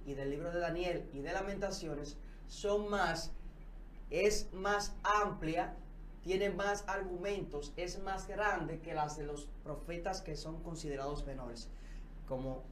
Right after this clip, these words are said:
Joel, Amós, Abdías, Miqueas, Nahum, Miqueas, Sofonías,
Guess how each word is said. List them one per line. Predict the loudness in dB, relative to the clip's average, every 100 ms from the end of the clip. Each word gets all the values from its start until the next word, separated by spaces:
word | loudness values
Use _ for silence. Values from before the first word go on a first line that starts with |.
| -4
Joel, | -2 2 4 4
Amós, | 2 0 -2 -2 -4
Abdías, | -6 -6 -4 0 0 -2
Miqueas, | -6 -6 -2 -2 -2 -2
Nahum, | 0 0 -2 -4
Miqueas, | -6 -4 0 0 0
Sofonías, | -4 -4 -2 0 0 0